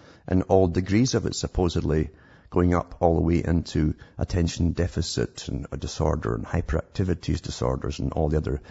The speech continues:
multiple disorders they keep reclassifying in the psychiatric textbooks. And never ever saying, "How come this is all happening now when it didn't happen before?"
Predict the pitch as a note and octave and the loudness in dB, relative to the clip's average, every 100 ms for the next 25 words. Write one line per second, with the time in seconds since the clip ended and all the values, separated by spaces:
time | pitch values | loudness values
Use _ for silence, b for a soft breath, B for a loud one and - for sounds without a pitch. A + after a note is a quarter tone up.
0 | B - F2+ F2+ - D#2 D2+ C#2 - F2+ | B 0 2 2 0 -4 -2 -2 2 2
1 | E2+ D#2 - - - F2+ - F2 E2+ D#2 | 2 -2 -4 -4 -2 -2 -2 -2 -2 -4
2 | - D#2+ D#2+ D2+ - D2+ D#2 - D2+ - | -2 0 2 2 0 -2 -2 -2 -2 -2
3 | - - G2+ - - C#2 - - - _ | -6 -6 -6 -6 -6 -6 -6 -10 -14 _
4 | _ _ _ _ _ _ _ _ _ _ | _ _ _ _ _ _ _ _ _ _
5 | _ _ _ _ _ _ - G2 G2 G2+ | _ _ _ _ _ _ -2 2 4 6
6 | B2+ C3 B2 - A#2+ F#2+ F2+ - F#2 F#2 | 6 4 4 2 4 4 2 2 2 2
7 | D#2+ A#2 - A#2+ B2 F2+ F2 E2+ F2 F2 | 2 2 2 0 2 2 2 0 2 2
8 | E2 F2 - F2 F2 F2 A2 E2 E2 - | 2 0 2 2 2 2 2 0 0 -2
9 | F2+ F2 - E2 D#2 D#2 D#2+ G2+ A#2 | -2 -2 -2 -2 -2 -2 -2 -2 -2